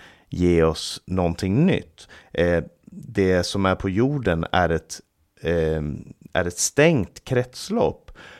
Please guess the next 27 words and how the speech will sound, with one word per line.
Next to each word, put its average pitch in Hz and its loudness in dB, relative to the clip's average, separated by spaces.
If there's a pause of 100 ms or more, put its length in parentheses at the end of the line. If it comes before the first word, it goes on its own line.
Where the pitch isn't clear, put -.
(120)
eh, 92 2
där 98 2
vi 90 2
inte 95 -2
kan 101 0 (120)
kämpa 92 0
oss 85 -2
till 87 0
en 87 0
annan 123 2
verklighet, 87 0
utan 87 -4
vi 87 -2
befinner 143 2
oss 98 -2
i 95 2
den 87 -2
här 82 0
verkligheten. 82 -4 (520)
Eh, 92 4 (360)
och 107 -2
det, 127 6 (880)
och 110 0
därför 123 4
så 143 2
försöker 127 4
han 117 2